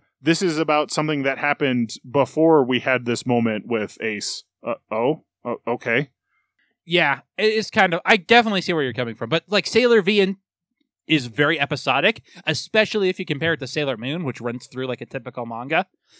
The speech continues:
Speaker 2: And it does make the ending of Sailor V, I think, not quite come out of nowhere, but it feels very abrupt.
Speaker 1: Yeah. Like I said, it, it was just that first chapter. It had that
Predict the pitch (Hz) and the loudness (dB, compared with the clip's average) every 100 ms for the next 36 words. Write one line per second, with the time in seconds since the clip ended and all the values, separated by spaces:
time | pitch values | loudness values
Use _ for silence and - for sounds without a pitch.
0 | 180 170 180 220 226 240 185 - 175 175 | -4 0 4 4 4 2 0 0 0 2
1 | 160 151 - 151 135 120 131 120 123 135 | 0 -2 -2 -2 -2 -4 -4 -6 -4 -6
2 | 143 180 208 - 202 - 196 180 135 123 | 0 2 0 2 -2 0 -2 0 0 0
3 | 131 170 226 247 _ - 160 131 - 180 | 0 2 2 2 _ -8 -8 -6 0 0
4 | 131 151 135 107 104 - - - _ _ | 0 0 0 -2 -6 -12 -18 -20 _ _
5 | _ 143 131 107 _ _ _ _ 165 165 | _ -4 -2 -4 _ _ _ _ 0 2
6 | 151 139 120 139 143 131 - 139 131 147 | 2 0 -2 0 -2 -2 -2 0 2 0
7 | - 113 - 120 117 123 113 127 123 - | 0 -2 -4 -6 -4 -4 -4 -2 -2 -4
8 | - 120 113 - 117 113 110 104 104 | -10 -8 -8 -8 -4 -4 -2 -4 -6